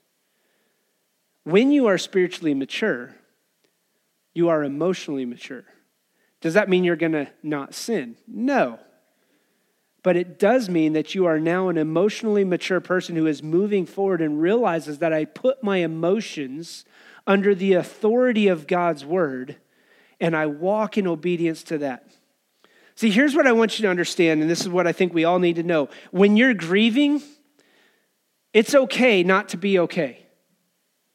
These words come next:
Have you ever been freed up for somebody to just say, "It's okay to not be okay"?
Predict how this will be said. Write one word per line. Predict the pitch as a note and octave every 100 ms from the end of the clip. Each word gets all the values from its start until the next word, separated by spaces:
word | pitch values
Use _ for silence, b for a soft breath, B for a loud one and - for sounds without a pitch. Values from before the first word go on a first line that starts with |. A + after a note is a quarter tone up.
| _ _ _ _ _ -
Have | E3+
you | B3+
ever | C#4+
been | B3+ C#4+ C4+ G#3+ - -
freed | - - A#3 B3 G3+
up | G#3 A3+
for | - F#3
somebody | A3 G3+ A3
to | F3+
just | F#3 C4 -
say, | A3
"It's | G#3 G3 B3+
okay | A#3+ - A3+ A3+ D3+
to | - F3+
not | F#3 G3+
be | F#3+ F#3+
okay"? | E3 - A#3+ A#2+